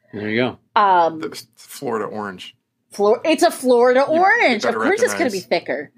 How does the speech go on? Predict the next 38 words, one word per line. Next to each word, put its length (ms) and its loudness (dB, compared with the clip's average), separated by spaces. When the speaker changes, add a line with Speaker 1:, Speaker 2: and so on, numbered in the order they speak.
Speaker 1:
It's 100 -18
good. 220 -4
<laughs> 100 -12
Speaker 2:
Um, 220 2
<laughs> 440 -4
um, 360 -2
Speaker 1:
That's 160 -6
a 40 -8
DeSantis 580 -2
orange. 280 -6
<laughs> 680 -18
Speaker 2:
um, 380 2
she 320 -6
is 280 -2
obsessed 840 -4
with 140 -2
meeting 440 -6
his 300 -6
family 520 2
and 140 -4
going 220 2
to 80 -8
his 160 -4
hometown. 460 -6
Speaker 3:
Going 180 -2
to 60 -4
his 100 -12
Speaker 1:
She 40 -18
Speaker 3:
hometown. 300 2
Speaker 1:
is, 100 -6
yes. 400 -4
Speaker 3:
And 80 -6
that 220 0
is 300 -6
Speaker 2:
It's 160 -16
weird. 520 -2
It's 200 -4
weird. 280 2